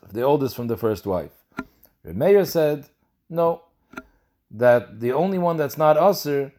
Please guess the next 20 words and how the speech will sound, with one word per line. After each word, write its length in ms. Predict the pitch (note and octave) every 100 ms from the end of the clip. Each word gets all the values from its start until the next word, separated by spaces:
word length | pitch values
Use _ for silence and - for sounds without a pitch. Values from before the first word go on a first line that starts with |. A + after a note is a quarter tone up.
| _ _ _ _ _ _
is 260 | C3 C#3 A#2
the 100 | B2
Ktane 680 | - C3 D#3 F3 C#3+ C#3 -
Shebektanis. 1040 | - C3+ B2+ A#2 C3 B2 G#2+ - - - _ _ _ -
But 100 | A2
everybody 420 | D3+ E3+ F3 F3+
else 560 | G#3 E3+ E3 - - _
is 120 | C#3
considered 460 | C3 E3 - E3 D#3
Gdoyle, 480 | D3+ F#3 G3+ E3 D3
Klapa 360 | - D#3 D#3
the 80 | D3+
Ktane 280 | - D3 D#3+
Shebektanis. 840 | D3 D#3 C#3 D#3+ E3 D3+ - - _ _ _ _ -
As 140 | G#2+
long 200 | D#3 E3+
as 80 | D3+
there's 140 | C#3
somebody 380 | B2+ D#3 D3+ D#3
under, 500 | F3 G3+ D3+ C#3+ C3+